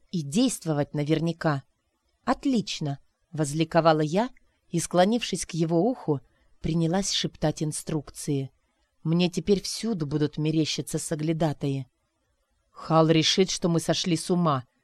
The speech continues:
потрясенно сообщил мне муж — спустя полчаса,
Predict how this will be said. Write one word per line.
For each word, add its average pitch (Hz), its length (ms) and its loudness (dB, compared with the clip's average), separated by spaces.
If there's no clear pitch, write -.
потрясенно 180 680 0
сообщил 185 640 0
мне 175 200 0
муж — 202 420 0
спустя - 500 -2
полчаса, 156 720 0